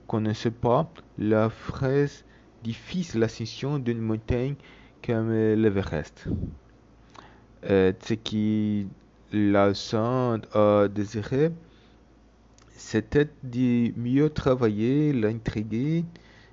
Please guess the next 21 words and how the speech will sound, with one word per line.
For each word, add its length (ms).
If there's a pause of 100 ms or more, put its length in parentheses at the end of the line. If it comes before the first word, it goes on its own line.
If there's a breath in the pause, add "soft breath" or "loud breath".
(140 loud breath)
et 160
de 220
la 400
réussite. 580 (1400 loud breath)
Au 100
final, 540 (260)
je 160
pense 320
que 320
c'est 380
un 120
film 460 (460 loud breath)
meilleur. 320 (800)
Et 440
je 160
le 240
recommande, 680 (120)
mais 200
sans 280
grande 600
attention. 720